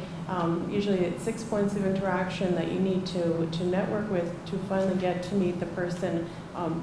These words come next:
your next, your next manager that you could be working for. So I, I do highly recommend networking. Um, I think it's a, it's a great thing to do. Um, and I also wanted to mention that the branches recruit independently for the customer representative roles.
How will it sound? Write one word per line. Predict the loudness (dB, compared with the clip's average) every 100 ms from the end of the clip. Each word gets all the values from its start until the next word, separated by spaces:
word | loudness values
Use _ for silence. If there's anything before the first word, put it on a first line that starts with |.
| -4
your | -2 -2
next, | -2 -4 -2
your | 2
next | 2 0 -2
manager | -2 -2 -2 -2
that | 0
you | -2
could | -2 -2
be |
working | -2 -2 -4 -4 -4
for. | -4 -2
So | 0 0
I, | 0 -2 -8 -4 -2
I |
do | 0 0
highly | 0 2 2
recommend | 0 0 -2 2 2
networking. | 2 0 -2 -2 -2 0 0 -2 -4 -2
Um, | 2 2 2
I |
think | 2 2 2
it's | 0
a, | -2
it's | -2 -2
a | -2
great | 0 0 0
thing | -2 -2
to | 0
do. | 2 4 4 0 -8 -4
Um, | 0 2 4 2 0 2
and | 4 6
I | 6
also | 6 2
wanted | 2 2
to | 2
mention | 2 2 2 2 2
that | 2 2
the | 2
branches | 2 2 2 -2 -2
recruit | 0 0 2
independently | 0 0 2 2 2 2
for | 2 2 2 2
the | 2 0 0
customer | -2 -2 0 2
representative | 2 2 0 -2 -2 0 0 2
roles. | 0 0 -2